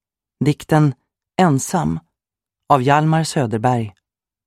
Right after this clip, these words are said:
ur Valda sidor från nittonhundraåtta.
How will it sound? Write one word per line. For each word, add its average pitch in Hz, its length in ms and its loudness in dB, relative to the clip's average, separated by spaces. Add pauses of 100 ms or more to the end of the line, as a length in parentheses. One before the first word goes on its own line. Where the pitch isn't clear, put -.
(200)
ur 139 420 2 (360)
Valda 147 480 2
sidor 147 640 -6
från 139 300 2
nittonhundraåtta. 117 960 -2